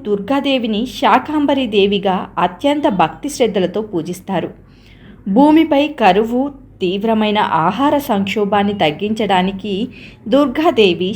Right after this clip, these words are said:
శాకాంబరిగా అవతరించిందని నమ్ముతారు. అందుకే కూరగాయలు, పండ్లు, హరితవర్ణ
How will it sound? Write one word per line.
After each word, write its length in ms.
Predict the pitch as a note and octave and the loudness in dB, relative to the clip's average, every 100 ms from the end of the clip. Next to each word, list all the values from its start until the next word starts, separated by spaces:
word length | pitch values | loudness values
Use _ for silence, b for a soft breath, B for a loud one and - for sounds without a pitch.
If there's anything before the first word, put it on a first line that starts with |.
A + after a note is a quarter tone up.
| - | -6
శాకాంబరిగా 920 | F3+ D#3 G3 A#3 A#3 G3 E3+ E3 G3 - | -4 -4 -4 -4 -2 0 -2 -2 -4 -2
అవతరించిందని 840 | D3+ D#3 G#3+ G3+ F#3 F3+ E3 D#3 | -4 -2 -2 -2 -2 -4 -4 -2
నమ్ముతారు. 540 | G3 D3+ D#3 D#3+ D#3 - - - _ - - - - - - | -2 -4 -6 -6 -8 -8 -14 -20 _ -20 -20 -20 -20 -20 -6
అందుకే 460 | F3+ F#3 A3 G#3 - B B B B | -2 0 0 -2 -4 B B B B
కూరగాయలు, 760 | D4 E4+ F4 D#4 C#4 B3 B3 B3+ - - | 2 4 6 4 4 4 2 -2 -8 -6
పండ్లు, 520 | F3 F#3 G#3 G#3+ A3+ - - | -4 -2 -4 -4 -6 -10 -18
హరితవర్ణ 720 | - B3 D#4 E4+ D#4 D4 B3+ | 4 4 6 2 0 0 -2